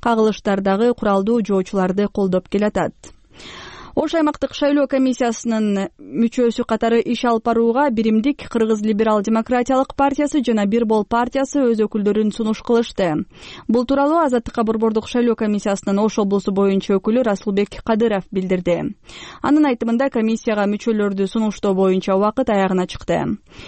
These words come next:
Эки миң жыйырманчы жылы он экинчи апрелде Ош, Токмо, Каракол, Балыкчы, Майлы Суу жана башка бир нече шаарда жергиликтүү кеңешке шайлоолор өтөт. Борбордук шайлоо комиссиясы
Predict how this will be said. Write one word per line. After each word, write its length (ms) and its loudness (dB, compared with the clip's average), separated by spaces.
Эки 180 0
миң 240 4
жыйырманчы 480 0
жылы 240 2
он 200 2
экинчи 260 -4
апрелде 420 0
Ош, 320 2
Токмо, 380 0
Каракол, 460 0
Балыкчы, 460 0
Майлы 280 2
Суу 240 -4
жана 180 0
башка 240 -2
бир 240 2
нече 240 0
шаарда 540 0
жергиликтүү 640 0
кеңешке 480 -2
шайлоолор 640 0
өтөт. 280 -2
Борбордук 440 0
шайлоо 260 0
комиссиясы 600 0